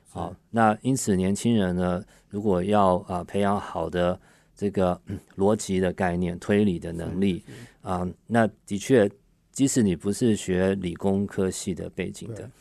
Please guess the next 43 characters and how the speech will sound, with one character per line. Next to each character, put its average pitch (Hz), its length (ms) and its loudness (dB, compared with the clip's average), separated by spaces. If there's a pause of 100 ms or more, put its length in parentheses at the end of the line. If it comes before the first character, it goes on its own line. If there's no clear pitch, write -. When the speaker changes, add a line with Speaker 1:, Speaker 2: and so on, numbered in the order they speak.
(360)
Speaker 1:
也 101 140 2
多 113 160 4
少 90 240 2
应 92 80 -2
该 104 240 6
要 98 300 4
有 82 160 -2
一 95 100 -2
些 98 360 0
这 104 140 -2
种 80 300 -8 (140)
科 113 160 0
学 92 200 0
办 90 300 -2
案， 82 240 -4
或 92 120 -8
者 82 140 -10
是 92 280 -6 (160)
Speaker 2:
是。 107 240 -8 (260)
Speaker 1:
<laughs> - 300 -16
实 117 160 -4
事 139 180 8
求 104 260 6
是。 110 280 2 (200)
Speaker 2:
对。 120 140 -4
对。 - 20 -2
Speaker 1:
我 101 60 2
们 110 100 2
说 127 200 8
实 113 160 0
事 139 140 2
求 95 260 2
是 95 240 -2
就 92 120 -2
是 92 80 -4
这 92 120 -2
个 90 100 -2
精 85 260 -10
神。 95 240 -10 (140)
Speaker 2:
对， 104 160 -18
对。 127 100 -4
Speaker 1:
对。 139 40 0
Speaker 2:
你， 143 80 0